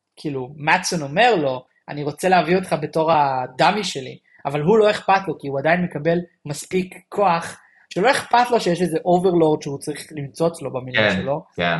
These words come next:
Speaker 1: לא
Speaker 2: בדיוק.
Speaker 1: אכפת לו מזה, כי הוא עדיין הולך לקבל את כל האימפריה בארצות הברית, ולהיות כאילו הפנים,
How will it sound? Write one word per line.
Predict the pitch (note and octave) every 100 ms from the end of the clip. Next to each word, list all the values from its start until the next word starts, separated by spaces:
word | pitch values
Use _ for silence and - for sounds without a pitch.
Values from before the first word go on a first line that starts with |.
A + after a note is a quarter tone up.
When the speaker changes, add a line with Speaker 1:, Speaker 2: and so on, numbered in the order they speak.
| D#2+
Speaker 1:
לא | F3
Speaker 2:
בדיוק. | G3 -
Speaker 1:
אכפת | E3 B3 B3
לו | F#3+
מזה, | D3 C3 C3+ D#3+ _ _
כי | -
הוא | G3+
עדיין | G3 G3 A3 G3+
הולך | F3 F#3+
לקבל | F3+ D#3 E3+
את | E3+
כל | F3+
האימפריה | F#3 D3 E3 D#3+ D#3+
בארצות | C3+ B2+ C3+
הברית, | C3+ C#3+ B2+ - _ _
ולהיות | C#3+ C#3 D#3+ D#3+
כאילו | F3+ D3
הפנים, | C3 - C3 D#3+ C#3+